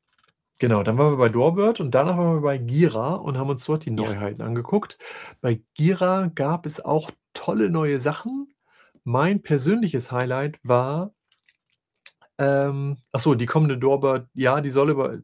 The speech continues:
Speaker 1: die, äh, hat fünf G, um das noch schnell abzuschließen hier.
Speaker 2: Mhm.
Speaker 1: Ähm, allerdings nur diese D dreier Serie mit, ähm, für Parteienhäuser mit bis zu fünftausend Einheiten.
Speaker 2: Ah.
Speaker 1: Äh, das ist ein bisschen viel für uns hier.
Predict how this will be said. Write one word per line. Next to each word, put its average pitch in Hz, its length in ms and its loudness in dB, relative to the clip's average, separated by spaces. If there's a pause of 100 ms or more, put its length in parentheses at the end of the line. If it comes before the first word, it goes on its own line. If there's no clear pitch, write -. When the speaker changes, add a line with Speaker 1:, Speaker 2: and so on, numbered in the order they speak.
(160)
Speaker 1:
die, 131 200 0
äh, 120 160 0
hat 156 140 -2
fünf 156 220 0
G, 185 200 2
um 165 100 -2
das 139 180 0
noch 135 180 -2
schnell 131 180 -4
abzuschließen 165 580 -4
hier. 185 240 -4 (480)
Speaker 2:
Mhm. 104 120 -4
Speaker 1:
Ähm, 127 160 2
allerdings 139 420 2
nur 160 180 6
diese 135 300 0
D 123 500 0
dreier 131 460 2
Serie 117 720 0
mit, 127 380 -8
ähm, 123 400 -2 (120)
für 127 220 -2
Parteienhäuser 131 1300 -2
mit 117 280 -6
bis 127 260 -6
zu 123 120 -6
fünftausend 127 760 -2
Einheiten. 165 600 0 (500)
Speaker 2:
Ah. 110 280 -6
Speaker 1:
Äh, 127 340 2 (220)
das 147 160 -8
ist 131 120 -4
ein 147 60 2
bisschen 127 260 -4
viel 165 460 2
für - 200 -10
uns 117 400 -6
hier. 170 440 -2